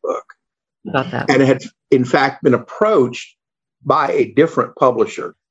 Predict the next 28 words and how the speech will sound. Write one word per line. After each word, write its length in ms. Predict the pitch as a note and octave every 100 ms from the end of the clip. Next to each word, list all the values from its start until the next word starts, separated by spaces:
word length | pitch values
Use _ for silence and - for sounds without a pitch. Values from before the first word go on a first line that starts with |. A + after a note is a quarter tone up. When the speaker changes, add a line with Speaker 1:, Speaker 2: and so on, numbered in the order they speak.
| _
Speaker 1:
who 200 | - B2
shall 300 | A2+ - G2 - -
remain 340 | A2 A2+ G#2+
nameless 520 | G#2 G#2+ G#2 - - _ _ _ _ _
because 720 | B2+ B2 - C3 A2+ G#2+ G#2 - _ _ _
we 100 | -
had 100 | D3+
some 140 | - A#2+
long 280 | B2 D3 F3
conversations 1160 | D3 C3 A#2+ - B2 G#2+ - G2+ G2 - - -
and 120 | G#2
I 100 | B2
was 120 | C3+ B2+
actually 340 | C3 B2+ A#2
talking 460 | - C#3+ C3 B2+ A2+
to 180 | C3+ A2
an 80 |
editor 400 | G#2+ A#2 - A#2+ G2+
at 100 | -
that 200 | G#2 - _ _ _ _ _ -
and 120 | A#2
had 180 | C3 A2+
worked 300 | C3 D3+ D3
through 360 | - F3 F3+ B2
two 120 | C3+
or 60 |
three 180 | A#2 A#2
chapters. 640 | - C3 C#3 - - -